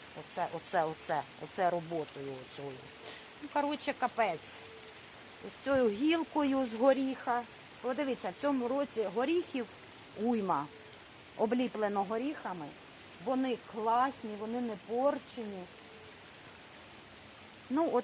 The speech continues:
якось так, бачите. У Кривому Розі, о, і сонце вийшло. Здрастуйте. На... Ой, ну це називається, хотіли дощу? Нате, блін. Нате, блін, вам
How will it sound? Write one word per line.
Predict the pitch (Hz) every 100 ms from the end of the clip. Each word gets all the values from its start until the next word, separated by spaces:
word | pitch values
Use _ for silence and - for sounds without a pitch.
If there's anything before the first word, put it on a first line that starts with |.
| 214
якось | 247 240 220 -
так, | 160 147 156
бачите. | 175 - - - - - - - - - -
У | 214
Кривому | 254 254 269 233 247
Розі, | 311 320 269
о, | 254 196 233
і |
сонце | - 311 247 - 220
вийшло. | 208 190 190 175
Здрастуйте. | 190 220 226 208 - - 165 160 151 143 - - - - - - - 190
На... | 240 214 - - - - - - - - - - - -
Ой, | 247 285 240 - -
ну | 254 294
це | 311 381
називається, | 381 330 320 330 294 277 - 262
хотіли | 220 - 285 349 381 359
дощу? | 254 277 - - 254 202 160 - - - - 147 160 170
Нате, | 202 240 202 - 165 139
блін. | 147 143 135 123 - - - - - - - -
Нате, | 208 277 392 392 - 285
блін, | 196 262 277 247
вам | 240 247 233